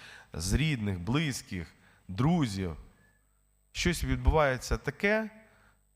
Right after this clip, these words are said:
недобре, недобрі обставини, недобра ситуація,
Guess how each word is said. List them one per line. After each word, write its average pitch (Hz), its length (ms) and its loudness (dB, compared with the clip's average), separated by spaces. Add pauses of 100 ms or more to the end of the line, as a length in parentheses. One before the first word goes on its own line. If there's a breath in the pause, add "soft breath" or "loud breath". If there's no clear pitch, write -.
(300)
недобре, 95 840 6 (520)
недобрі 123 400 2
обставини, 107 880 2
недобра 127 420 0
ситуація, 110 1040 0